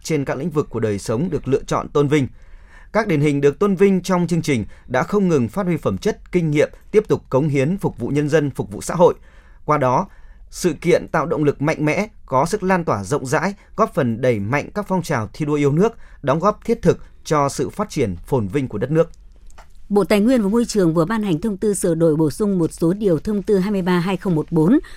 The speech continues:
Speaker 2: quy định về giấy chứng nhận quyền sử dụng đất, quyền sở hữu nhà ở và tài sản khác gắn liền với đất sổ đỏ. Theo đó, thông tư bổ sung hướng dẫn về cấp sổ đỏ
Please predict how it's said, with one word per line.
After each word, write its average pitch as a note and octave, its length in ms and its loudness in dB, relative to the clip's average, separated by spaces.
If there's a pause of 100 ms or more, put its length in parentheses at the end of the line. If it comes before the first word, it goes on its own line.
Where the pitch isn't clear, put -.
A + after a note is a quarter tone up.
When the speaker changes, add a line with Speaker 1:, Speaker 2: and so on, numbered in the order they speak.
(120)
Speaker 2:
quy B3 120 2
định F#3+ 260 0
về E3+ 120 0
giấy D#3+ 180 0
chứng A3+ 200 -2
nhận A#3+ 200 -2
quyền E3+ 260 2
sử D#3+ 120 -8
dụng D#3 200 0
đất, B3 160 0 (340)
quyền G3 240 6
sở E3+ 160 0
hữu F#3 240 0
nhà G3+ 200 0
ở D#3 340 0
và D#3+ 320 -2
tài E3 160 0
sản C#3+ 360 -4
khác C#4 300 -2
gắn F3 140 0
liền F3+ 300 0
với D3+ 120 -2
đất A3+ 160 -2
sổ - 180 -2
đỏ. D#3 240 2 (500)
Theo C4 120 0
đó, G#3 240 0
thông B3 180 -2
tư A3+ 220 0
bổ D#3 160 -2
sung G#3+ 260 -4
hướng F#3 160 -2
dẫn A#3+ 260 -2
về E3+ 240 -2
cấp - 160 -4
sổ F3+ 120 -6
đỏ D#3 280 -2